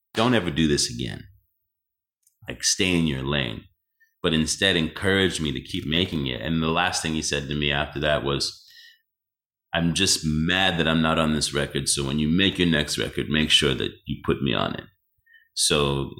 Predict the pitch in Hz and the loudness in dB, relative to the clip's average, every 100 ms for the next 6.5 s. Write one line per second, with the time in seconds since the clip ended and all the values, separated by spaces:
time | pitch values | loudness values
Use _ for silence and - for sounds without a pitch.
0 | - 73 - 71 85 80 71 71 71 71 | -4 -2 0 -2 -2 -2 -2 0 0 0
1 | 73 73 - 85 80 71 71 73 73 76 | -2 -4 -2 0 0 -2 -4 -6 -6 -4
2 | - 73 73 78 78 71 - 73 73 69 | -4 -2 0 2 4 4 2 2 2 0
3 | - - - - - - - - - 76 | -2 -4 -6 -4 -2 2 2 0 -2 -4
4 | 78 85 82 - 92 95 92 - - - | 0 0 -2 2 4 4 2 -6 -20 -20
5 | - - - 95 - 101 101 101 98 95 | -20 -16 -4 -4 -2 2 4 4 4 4
6 | 92 92 92 95 | 2 0 -4 -6